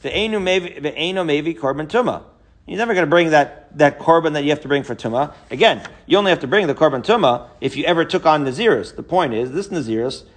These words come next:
never, right, got off the ground. As the Rush says, if you look for the Rush over here, you're not gonna find it. This Rush appears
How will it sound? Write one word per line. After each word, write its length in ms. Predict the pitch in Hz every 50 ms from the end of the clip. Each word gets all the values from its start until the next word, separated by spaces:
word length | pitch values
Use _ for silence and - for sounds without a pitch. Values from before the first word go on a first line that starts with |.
| _ _
never, 720 | - - 127 147 165 180 160 139 123 127 - - - - - - _ _ _ -
right, 380 | - 131 131 135 135 135 135 - - - - _ _ _ -
got 200 | - 139 135 139
off 160 | 147 151 147
the 60 | - 156
ground. 360 | 147 220 240 220 147 117 104 - -
As 220 | 156 143 135 117
the 140 | 104 120 120
Rush 600 | 110 117 160 190 208 208 - - - - - -
says, 440 | - - 107 101 101 110 131 131 - -
if 120 | 113 -
you 80 | 127 135
look 200 | 170 202 202 202
for 100 | 156 143
the 100 | 135 131
Rush 460 | 160 180 160 139 131 - - - - - -
over 160 | - 120 113
here, 240 | 117 123 170 170 131
you're 80 | 120 120
not 200 | 131 139 139 -
gonna 120 | 127 110
find 300 | - - 110 104 117 120
it. 120 | 170 160 165
This 160 | 160 147 -
Rush 180 | 143 135 127
appears 440 | - 107 - 147 151 135 123 113 -